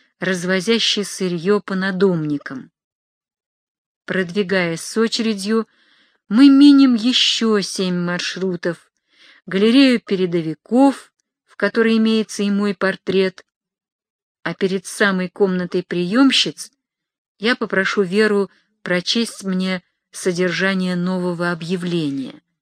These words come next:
Оно будет начинаться так: «Товарищи незрячие». С некоторых пор слово «слепой»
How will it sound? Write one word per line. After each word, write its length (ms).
Оно 220
будет 340
начинаться 640
так: 500
«Товарищи 760
незрячие». 960
С 180
некоторых 560
пор 260
слово 360
«слепой» 720